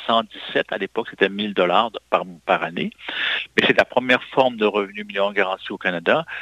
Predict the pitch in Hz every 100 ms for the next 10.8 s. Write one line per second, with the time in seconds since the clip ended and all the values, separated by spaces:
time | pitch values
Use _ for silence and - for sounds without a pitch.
0 | - - 127 - 170 - 139 131 135 175
1 | - - - - 123 117 - - 107 110
2 | 104 - 95 95 117 - _ - 120 131
3 | 131 113 110 110 110 107 104 - - 139
4 | 120 - 127 120 104 - 113 107 107 104
5 | 95 - 98 104 - - - - 104 -
6 | 117 - 98 90 87 _ - - - 104
7 | 113 - 147 - 113 - - 151 120 104
8 | - - 143 110 110 98 113 120 101 98
9 | 98 95 92 - - 110 113 107 - 101
10 | 92 104 107 98 98 92 85